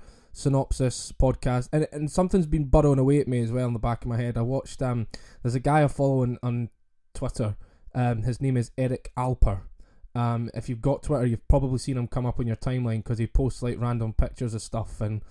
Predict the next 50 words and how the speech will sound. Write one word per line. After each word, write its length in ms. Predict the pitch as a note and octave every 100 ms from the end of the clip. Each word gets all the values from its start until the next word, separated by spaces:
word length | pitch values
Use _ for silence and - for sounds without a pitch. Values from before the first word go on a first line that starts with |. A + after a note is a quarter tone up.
| - _ -
random 400 | A#2 A#2+ A#2+ A#2
little 200 | A#2 A2
memes 440 | A2+ B2+ A#2 A2
and 180 | A2+ A2+
random 340 | A2+ A#2 A#2
little 200 | A#2 A#2+ -
quotes 400 | C#3 A2+ - -
that 200 | A#2 - _ _ - - -
go, 260 | - B2 A2 -
that 240 | A#2+ G#2+
go 180 | B2 A#2+
viral. 400 | A2 A#2 A#2 G2+
Like, 180 | G#2+ -
he 60 |
gets, 300 | A#2+ A#2 -
like, 220 | A#2+ G2+ - - - - - - -
he 100 | B2+
gets, 180 | C#3
like, 180 | D3+ B2+ -
eight 200 | C3 -
hundred 280 | C3 A#2+ A2
likes 300 | A2+ A#2 -
per 160 | -
tweet, 340 | A2 - B2 G#2+
and 300 | G#2+ A2 -
most 300 | B2 A#2 A2
of 60 | A#2+
the 60 |
time 260 | - A#2 A2
it's 100 | -
just 120 | A2
a 60 | A2
picture 320 | - - A2+
of 80 | G2+
John 240 | A#2 G#2+
Lennon 300 | A2 A2+ A2
in 100 | G#2
nineteen 320 | G#2+ A2 A2+
seventy, 400 | - A2+ A#2+ G#2+ - _ _ _
um, 440 | - A2 G#2+ G#2 G2 - -
or 240 | A2 G#2+ -
s-, 120 | - -
you 100 | B2
know, 100 | A2+
a 60 | G2
celebrity 420 | - A#2 A#2+ A2
for 100 | G#2+
the 80 | G#2+
nineteen 320 | G#2+ - G#2+
seventies. 480 | - A#2 A2 G2